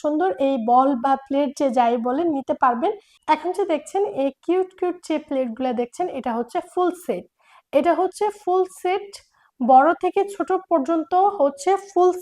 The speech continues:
সেট। তো কেউ চাইলে ফুল সেটও নিতে পারবেন, আবার কেউ চাইলে, আহ, এক পিস এক পিস করে নিতে পারবেন। যার যেটা প্রয়োজন সে অনুযায়ী নিতে পারবেন। আমি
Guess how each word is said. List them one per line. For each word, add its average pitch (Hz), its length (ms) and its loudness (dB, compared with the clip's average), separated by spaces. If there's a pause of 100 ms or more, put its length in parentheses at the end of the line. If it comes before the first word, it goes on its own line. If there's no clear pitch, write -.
সেট। 359 200 0 (280)
তো 294 280 4
কেউ 330 160 2 (120)
চাইলে 320 340 2
ফুল 392 200 2
সেটও 427 220 -2
নিতে 392 320 0
পারবেন, 392 260 2 (160)
আবার 285 160 0 (100)
কেউ 330 220 0
চাইলে, 349 240 2 (400)
আহ, 277 260 2 (180)
এক 330 160 0
পিস 392 220 4
এক 311 260 -2
পিস 349 180 0
করে 320 260 0
নিতে 302 320 -2
পারবেন। 294 360 2
যার 269 280 4
যেটা 330 240 0
প্রয়োজন 294 420 2
সে 392 200 -6
অনুযায়ী 285 380 0
নিতে 277 220 -4
পারবেন। 294 360 2 (380)
আমি 320 120 2